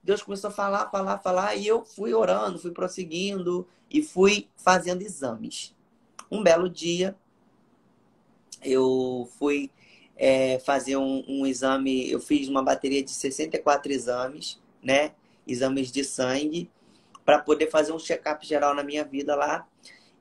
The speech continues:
E eu fui ver o resultado de um desses exames, que era a carga viral. Então, quem não sabe, quem tem H I V, tem um exame chamado carga viral, que ele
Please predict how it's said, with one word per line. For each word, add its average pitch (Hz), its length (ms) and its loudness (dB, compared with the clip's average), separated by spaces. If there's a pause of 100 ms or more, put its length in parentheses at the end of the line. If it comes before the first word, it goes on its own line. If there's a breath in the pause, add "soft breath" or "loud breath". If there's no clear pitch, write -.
E 196 360 2
eu 180 160 4
fui 185 200 0
ver 180 160 2
o 185 60 2
resultado 175 580 2
de 165 140 -6
um 165 60 -4
desses 165 340 -10
exames, 151 640 0
que 156 100 0
era 147 280 6
a 151 140 -4
carga 143 360 0
viral. 135 420 4
Então, 131 220 -6
quem 151 120 -6
não 156 140 -10
sabe, 160 320 -4
quem 147 140 -6
tem 151 240 -6
H 127 140 -4
I 117 60 -6
V, 147 340 -2 (840 soft breath)
tem 151 200 2
um 160 160 -2
exame 147 280 0
chamado 143 260 -2
carga 139 300 -2
viral, 147 360 2
que 156 120 -2
ele 151 340 2